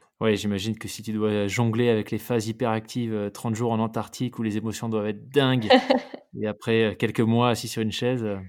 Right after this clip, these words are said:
Speaker 2: Ouais.
Speaker 1: euh, ouais. Mais tu, euh, euh, c'est, enfin, ta, ta, ta situation actuellement, euh, avec tout ça, euh,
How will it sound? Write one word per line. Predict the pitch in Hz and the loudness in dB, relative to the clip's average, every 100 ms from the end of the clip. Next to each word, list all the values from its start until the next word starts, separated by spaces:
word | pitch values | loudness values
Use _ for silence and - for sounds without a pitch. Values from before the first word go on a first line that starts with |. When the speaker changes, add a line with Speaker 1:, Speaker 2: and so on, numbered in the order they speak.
| - _ - - | -16 _ -20 -14
Speaker 2:
Ouais. | 226 214 202 - - | -8 -6 -6 -8 -10
Speaker 1:
euh, | 113 101 98 196 98 90 - | -6 -4 -4 -6 -8 -10 -10
ouais. | 98 - _ - | -12 -12 _ -4
Mais | 127 120 | 0 0
tu, | 120 131 131 | 0 2 6
euh, | 127 120 117 117 113 113 113 110 - _ - _ _ _ _ _ - | 6 6 4 2 2 0 -2 -6 -12 _ -20 _ _ _ _ _ -18
euh, | 87 73 - 58 - - - - - _ _ _ _ _ 180 302 302 | -14 -12 -10 -10 -12 -14 -14 -18 -20 _ _ _ _ _ -20 -18 -10
c'est, | - 127 131 123 120 120 117 107 | -4 2 4 6 6 4 2 0
enfin, | - | -6
ta, | - - | -6 -6
ta, | - 139 | -4 -2
ta | 131 - 135 | -4 -2 -2
situation | - - 156 131 151 | -2 4 4 6 4
actuellement, | 131 - 120 120 147 139 | 4 4 2 4 4 2
euh, | 113 101 98 | 2 0 0
avec | 117 - | -2 -2
tout | 113 | -2
ça, | 139 151 147 - - | 2 2 0 -8 -14
euh, | 117 107 104 104 104 104 | -8 -4 -4 -4 -4 -6